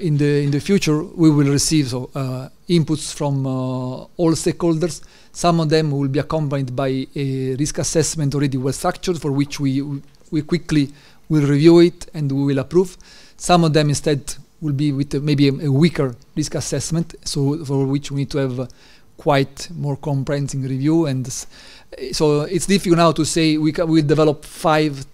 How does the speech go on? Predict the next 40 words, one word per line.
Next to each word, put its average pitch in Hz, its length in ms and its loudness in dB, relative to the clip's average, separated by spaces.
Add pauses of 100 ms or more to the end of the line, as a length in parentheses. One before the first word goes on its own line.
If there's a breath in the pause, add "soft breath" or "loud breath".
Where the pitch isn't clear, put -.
ten, 151 500 0
uh, 139 160 -4
standard 147 300 0
scenario 143 280 0
per 135 100 0
year. 127 240 2 (720 soft breath)
It's 143 100 -2
something 147 260 2
that 139 140 -2
we 139 140 2
cannot 147 360 0
tell. 147 240 2 (260 loud breath)
So 156 280 0
it 180 100 2
will 165 180 4
depend 160 320 2
on 147 100 2
the 139 100 2
complexity. 143 680 -2 (260 loud breath)
But 151 220 -4
I 151 60 -2
think 185 140 2
that, - 340 -2
uh, 143 300 0 (200)
we 180 320 0
have 165 300 6
the 156 80 0
possibility 165 560 -2
to 139 320 -2
develop 143 380 0
the 139 160 0
f-, - 180 -6
those 170 340 6
that 151 160 0
today 160 520 4
are 139 340 -2 (100)
most 151 560 -2
used, 147 460 -2
because 139 260 -4
so 147 220 -6